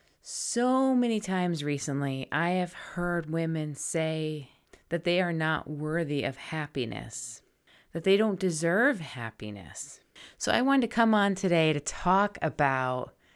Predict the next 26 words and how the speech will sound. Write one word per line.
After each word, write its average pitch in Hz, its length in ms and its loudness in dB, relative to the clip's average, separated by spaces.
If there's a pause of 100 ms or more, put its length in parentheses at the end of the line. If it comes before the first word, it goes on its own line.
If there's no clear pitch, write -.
(460)
this 185 180 2
idea 196 640 4
of 156 200 -2
deserving 165 720 0
happiness 220 920 -2 (320)
or 175 120 4
being 185 360 2
worthy 151 380 4
for 135 200 -2
happiness. 123 880 -6 (380)
Happiness 247 840 4
is 147 260 -2
your 147 300 0
right. 135 540 0 (1300)
The 190 80 2
universe 196 800 2 (120)
is 165 240 0
out 190 260 2
there 143 260 0
wanting 147 600 0
you 143 140 0
to 135 80 -4
be 139 140 -2
happy. 123 640 -8 (460)
It 226 320 6
is 143 680 4